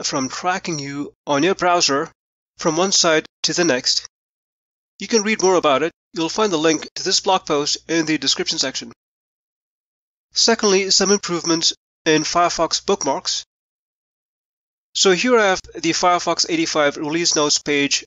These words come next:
open. If I add it as a bookmark, you will see that it adds it to the other bookmarks folder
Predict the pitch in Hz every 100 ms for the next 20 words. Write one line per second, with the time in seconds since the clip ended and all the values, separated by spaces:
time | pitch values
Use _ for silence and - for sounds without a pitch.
0 | - 143 214 240 _ _ _ _ _ _
1 | _ _ _ _ _ _ - 180 247 226
2 | 214 202 - - - 160 147 127 - 196
3 | 151 147 202 - _ _ _ _ _ _
4 | _ _ _ 180 175 170 233 208 175 147
5 | - 165 170 175 156 147 _ - 160 143
6 | 143 - 175 175 160 156 143 139 - 170
7 | 170 135 175